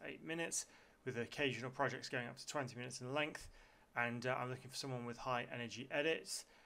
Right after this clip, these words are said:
I've given an outline of what I need in terms of turnaround time. So I've got one video per week, and we've got room there to ramp up to two to three potentially. I go into a little bit of detail with pay.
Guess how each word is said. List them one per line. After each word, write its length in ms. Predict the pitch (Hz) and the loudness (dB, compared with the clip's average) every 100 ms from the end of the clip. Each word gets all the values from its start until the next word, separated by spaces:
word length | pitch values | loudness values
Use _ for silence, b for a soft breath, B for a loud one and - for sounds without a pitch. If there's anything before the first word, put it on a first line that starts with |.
| B - | B 6
I've 200 | 131 127 | 6 6
given 180 | 139 | 2
an 140 | 139 143 | 4 4
outline 420 | 160 180 147 139 | 4 6 6 6
of 80 | 127 | 4
what 140 | 139 | 6
I 180 | 131 127 | 6 6
need 340 | 131 135 127 | 4 2 0
in 60 | 127 | -2
terms 300 | - 135 107 | -2 -2 -2
of 60 | 104 | 0
turnaround 600 | 160 156 160 165 156 135 | 2 4 4 2 0 0
time. 380 | 160 151 147 135 B B - | 2 2 0 -6 B B -2
So 160 | 139 | 2
I've 100 | 127 | 4
got 120 | 151 | 2
one 260 | 139 143 131 | 4 4 4
video 280 | 131 131 127 | 2 4 2
per 240 | 135 131 | 4 2
week, 420 | 120 147 151 - - | 4 2 0 -4 0
and 400 | 135 123 123 120 127 | 2 2 -2 -6 -4
we've 140 | 120 | -2
got 160 | 151 139 | 0 2
room 180 | 131 | 2
there 140 | 127 123 | 2 0
to 140 | 127 | 0
ramp 280 | 123 123 117 | 2 2 0
up 140 | - | -6
to 100 | - | -6
two 160 | - 123 | -6 -6
to 100 | - | -6
three 280 | - 147 135 | -4 -2 -2
potentially. 640 | - 156 147 - 143 131 - - _ - - - - - - - - | 0 0 2 2 2 2 -6 -20 _ -20 -20 -20 -20 -18 -6 -6 2
I 120 | 127 | 4
go 180 | 139 151 | 8 8
into 180 | 135 131 | 6 4
a 20 | |
little 300 | 143 190 180 | 10 10 10
bit 140 | 143 | 8
of 140 | 139 123 | 6 6
detail 400 | 139 127 135 120 | 2 6 6 6
with 240 | 113 107 - | 4 0 -6
pay. 400 | - 131 151 185 | 2 6 6 4